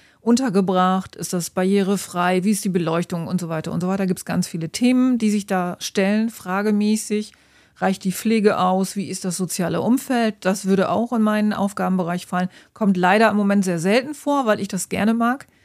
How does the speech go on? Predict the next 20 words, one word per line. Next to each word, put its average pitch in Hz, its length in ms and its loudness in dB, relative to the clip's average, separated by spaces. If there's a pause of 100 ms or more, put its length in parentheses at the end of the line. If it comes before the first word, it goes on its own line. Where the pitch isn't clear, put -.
(120)
Ich - 60 -20
komme 202 180 0
aus - 140 -6
dem 202 80 0
Bereich 196 260 -2
der - 160 -6
ambulanten, 196 680 -2
ähm, 190 460 0 (200)
Versorgung 208 800 2
in 196 280 2 (640)
Gänsefüßchen. 196 920 0 (800)
Und, 185 420 2
ähm, 180 460 2 (400)
ab-, 180 220 -4
und 214 120 4
es - 140 0
gibt 226 320 0
unendlich 220 580 4
viele 202 220 4
Schnittpunkte 165 800 -4